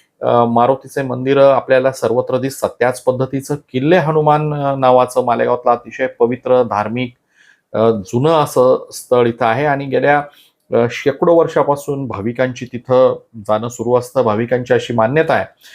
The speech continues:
अ, की हे जे भ-, भगवंत हनुमान आहेत, अ,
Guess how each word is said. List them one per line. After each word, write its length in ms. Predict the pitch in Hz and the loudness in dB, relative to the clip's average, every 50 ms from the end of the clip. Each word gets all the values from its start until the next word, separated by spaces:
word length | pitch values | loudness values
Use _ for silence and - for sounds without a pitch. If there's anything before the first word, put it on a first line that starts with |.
| - - - - _ - | -20 -20 -20 -20 _ -8
अ, 200 | - 113 113 117 | -6 -2 -2 -2
की 280 | 117 - - 135 123 - | -4 -4 -6 -8 -4 0
हे 120 | 139 143 143 | 0 0 2
जे 360 | 151 160 160 160 156 151 156 156 | 4 4 6 6 4 2 0 -4
भ-, 240 | 139 127 117 117 113 | -8 -6 -4 -4 -4
भगवंत 380 | 107 107 107 104 131 139 143 135 | -4 -6 -6 -2 -2 -2 -4 -4
हनुमान 340 | 123 120 120 131 135 135 135 | -8 -8 -6 -2 -2 0 0
आहेत, 300 | 131 127 - 135 139 143 - _ - | 0 -2 -4 -4 -6 -8 -8 _ 0
अ, 140 | 131 127 123 | 2 2 2